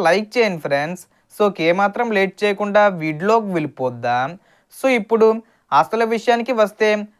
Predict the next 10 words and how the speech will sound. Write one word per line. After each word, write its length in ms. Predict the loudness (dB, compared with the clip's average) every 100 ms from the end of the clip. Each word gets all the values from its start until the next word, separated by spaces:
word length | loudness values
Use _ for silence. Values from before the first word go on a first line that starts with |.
| -2
మన 100 | 2 4 4
ఆంధ్రప్రదేశ్లో 720 | 2 0 -2 0 -2 0 0 0 -4 _
సంవత్సరానికి 720 | 0 2 2 2 0 0 -4 -4 -6 _ _ 0
మూడు 180 | 2 2 2
గ్యాస్ 240 | 4 2 0
సిలిండర్ల 340 | -2 -2 0 0
డబ్బులు 320 | 0 0 0 0 -6 _ -4 2
మహిళల 460 | 2 2 2 4 4 2 -4 -4
లేదా 260 | 0 2 2 0 _ _ -8
కుటుంబ 320 | -4 -2 0